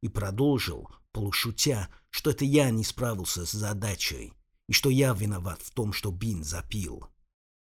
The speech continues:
Вся эта история была уже очень давно, и русский мой не родной язык,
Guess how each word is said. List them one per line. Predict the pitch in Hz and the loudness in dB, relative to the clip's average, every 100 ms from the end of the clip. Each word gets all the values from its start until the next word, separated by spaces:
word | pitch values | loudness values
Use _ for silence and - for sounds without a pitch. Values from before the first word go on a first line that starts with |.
| _ | _
Вся | - - 160 | 2 4 4
эта | 156 139 131 | 2 4 2
история | - 185 185 131 | 4 6 6 6
была | 113 127 131 | 4 2 4
уже | 127 113 120 | 4 2 2
очень | 127 135 - 113 104 | 4 4 2 0 0
давно, | 110 101 107 101 - - - _ _ - | 0 0 0 0 -4 -10 -16 _ _ 0
и | 131 | 4
русский | 156 180 - 117 | 4 4 2 2
мой | 120 127 | 4 6
не | 123 127 | 6 6
родной | 127 117 135 131 | 4 2 4 4
язык, | 120 113 120 107 | 4 2 0 0